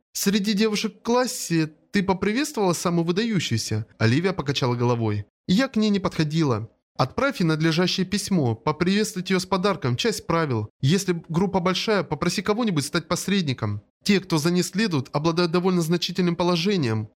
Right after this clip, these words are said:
Отправь этим людям письмо и вдобавок какие-нибудь подарки. О, и сначала разузнай, какие подарки им нравятся".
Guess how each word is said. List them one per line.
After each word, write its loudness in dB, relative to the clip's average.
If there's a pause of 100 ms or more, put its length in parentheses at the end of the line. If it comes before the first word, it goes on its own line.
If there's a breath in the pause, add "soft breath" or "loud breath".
Отправь 0
этим 0
людям 0
письмо 0
и 0
вдобавок 0
какие-нибудь -2
подарки. -2 (200)
О, 4
и -6
сначала 0
разузнай, 0
какие -2
подарки -2
им 2
нравятся". -2